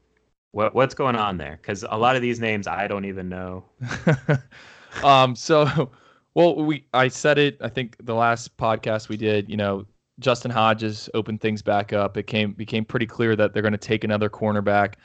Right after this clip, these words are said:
Speaker 2: I was told by, um, someone pretty, pretty plugged in, and I, I wrote this on the site, Miami dot two four seven sports dot com,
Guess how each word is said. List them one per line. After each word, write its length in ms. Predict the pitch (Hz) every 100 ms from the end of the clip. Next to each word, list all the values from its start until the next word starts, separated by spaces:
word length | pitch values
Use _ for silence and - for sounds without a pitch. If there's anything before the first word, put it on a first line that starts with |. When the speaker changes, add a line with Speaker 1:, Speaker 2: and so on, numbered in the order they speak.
| _ _ _ _ _
Speaker 2:
I 280 | 101 131 147
was 180 | 135
told 480 | - - 135 131 123
by, 600 | 117 110 110 110 107 107 110 _ _ -
um, 560 | 104 98 95 95 95 113 _ _ _ _ - -
someone 960 | - - 110 107 107 107 107 104 101 104 _
pretty, 400 | - 123 113 107
pretty 280 | - 139 117
plugged 420 | - 120 113 107
in, 280 | 110 107 110
and 100 | 107
I, 120 | 110 -
I 120 | 123
wrote 220 | 127 139
this 160 | 120 117
on 120 | 113
the 80 | 104
site, 340 | - 107 104
Miami 240 | 101 104 104
dot 180 | 98
two 140 | - 107
four 180 | 107 107
seven 280 | 107 107
sports 340 | 107 110 104 -
dot 160 | 95
com, 340 | - 104 104